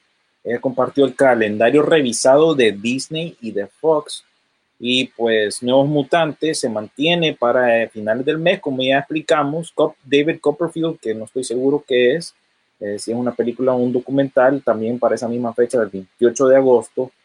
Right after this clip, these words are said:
The Kingsman, que es otro proyecto de Fox, ¿verdad? Este ya es una precuela de las películas de Kingsman como tal,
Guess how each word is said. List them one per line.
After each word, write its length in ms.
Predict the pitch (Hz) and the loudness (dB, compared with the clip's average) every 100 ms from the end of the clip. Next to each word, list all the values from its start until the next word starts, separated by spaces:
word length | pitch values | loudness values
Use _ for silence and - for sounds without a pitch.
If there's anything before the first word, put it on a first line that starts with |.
| _ - | _ -4
The 120 | 120 - | -4 0
Kingsman, 540 | 208 233 - 123 110 | 2 2 2 -2 -2
que 80 | 127 | -4
es 100 | 117 | -2
otro 240 | 123 156 | -2 -2
proyecto 680 | 147 147 139 135 151 151 156 | 0 2 2 2 0 0 0
de 100 | 147 | 0
Fox, 500 | 139 - 143 147 - | 0 0 2 2 0
¿verdad? 300 | 120 110 120 | -4 -2 -2
Este 240 | 113 - 139 | -2 -2 2
ya 140 | 131 | 2
es 100 | 143 | 2
una 180 | 151 143 | -2 -6
precuela 480 | - 113 - 139 147 | -4 -4 -2 0 0
de 180 | 120 104 | 0 -4
las 120 | 101 | -8
películas 440 | - 101 123 131 | -12 -12 -6 -4
de 160 | 127 107 _ | -4 -8 _
Kingsman 720 | 180 190 156 113 101 98 104 _ | -4 -4 -4 -8 -10 -12 -12 _
como 260 | 110 104 - | -10 -10 -6
tal, 300 | - 139 135 | 0 0 0